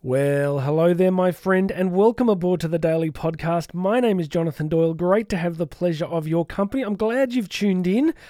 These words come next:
Wherever you are listening, anywhere in the world, welcome aboard. I really hope I can bring you something useful today as you and I take this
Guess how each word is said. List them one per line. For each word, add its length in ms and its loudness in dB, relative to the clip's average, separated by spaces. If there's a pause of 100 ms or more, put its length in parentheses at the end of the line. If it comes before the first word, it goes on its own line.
(340)
Wherever 340 2
you 220 0
are 140 2
listening, 480 -2
anywhere 320 0
in 80 2
the 80 0
world, 320 0
welcome 340 -2
aboard. 400 2
I 40 0
really 180 -2
hope 260 -4
I 60 -4
can 160 -8
bring 160 -4
you 120 -2
something 400 -8
useful 460 -4
today 320 -2
as 220 -6
you 180 2
and 100 2
I 360 2 (600)
take 360 -4
this 340 -2